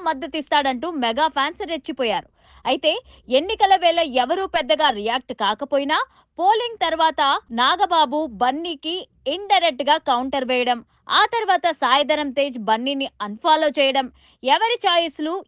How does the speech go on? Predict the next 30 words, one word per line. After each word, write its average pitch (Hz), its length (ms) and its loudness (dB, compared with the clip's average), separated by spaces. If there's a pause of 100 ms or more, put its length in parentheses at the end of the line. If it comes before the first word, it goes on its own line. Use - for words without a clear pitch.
(180)
ఎవరి 330 280 -2
ఇష్టాలు 302 320 0 (100)
వారివి 262 320 0 (100)
ఉన్నాయంటూ 262 520 -2 (100)
నిహారిక 285 420 -2 (160)
కౌంటర్ 254 420 -2
వేయడం, 262 260 2 (340)
ఇలా 349 240 4 (340)
అల్లు 381 200 0 (120)
వర్సెస్ 359 360 -2 (120)
మెగా 277 220 2 (100)
వివాదం 285 500 -2
నెమ్మదిగా 294 500 -2 (160)
ఊపందుకుంది. 220 580 -8 (460)
ఇక 277 140 -8 (160)
ఇటీవలే 415 460 0 (180)
ఓ 294 100 4
సినిమా 339 360 -4 (160)
ఈవెంట్లో 311 340 0 (120)
"నాకిష్టమైతే 381 760 -2 (220)
ఎక్కడికైనా 349 520 0 (120)
వస్తా, 339 260 -2 (360)
నా 254 140 2 (140)
అనుకున్న 415 340 -4 (100)
వాళ్ళ 359 160 4 (120)
కోసం 349 240 2 (220)
ఏదైనా 320 320 0 (120)
చేస్తా" 311 360 0
అంటూ 277 180 -6 (220)
బన్నీ 302 320 -2